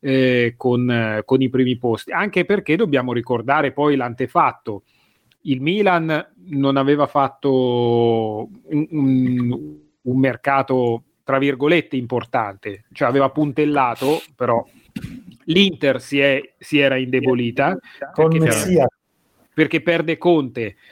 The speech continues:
Speaker 1: perde, eh, Lukaku, perde Hakimi, perde Eriksen per motivi diversi, ma non ce l'ha più. Poi,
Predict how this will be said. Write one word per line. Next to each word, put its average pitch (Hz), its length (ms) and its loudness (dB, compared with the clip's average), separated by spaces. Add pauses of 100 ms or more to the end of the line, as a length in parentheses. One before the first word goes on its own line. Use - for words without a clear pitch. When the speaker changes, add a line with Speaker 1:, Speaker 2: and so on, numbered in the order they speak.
(200)
Speaker 1:
perde, 143 640 0 (160)
eh, 131 520 2
Lukaku, 131 760 -2 (180)
perde 127 320 0
Hakimi, 135 580 0 (220)
perde 127 500 0
Eriksen 147 440 0
per 127 140 0
motivi 123 360 0
diversi, 127 480 0
ma 110 140 -8
non 127 180 -6
ce 131 140 -2
l'ha 135 140 2
più. 147 340 0 (580)
Poi, 185 520 -2